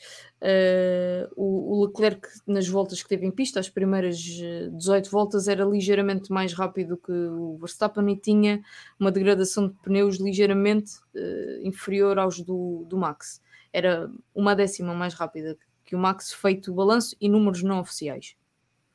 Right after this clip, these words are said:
O Christian Horner, eh, chefe de equipa da, da Red Bull, eh, admitiu que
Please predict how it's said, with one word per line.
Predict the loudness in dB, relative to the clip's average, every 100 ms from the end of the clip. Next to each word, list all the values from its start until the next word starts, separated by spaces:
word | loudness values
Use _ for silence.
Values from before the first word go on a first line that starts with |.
| _ -20 -14 -10
O |
Christian | -2 0 2 4 4
Horner, | 2 0 -4 _ -20 -20 _
eh, | 2 2 2 0 -2
chefe | -4 -4
de | -4
equipa | -6 -4 -2
da, | 0 0 0
da | -2
Red | 2 2
Bull, | 2 2 0 -4 -18 -20 -12 -6
eh, | -4 -6 -6 2
admitiu | 6 8 8 6 2 2
que | 2 2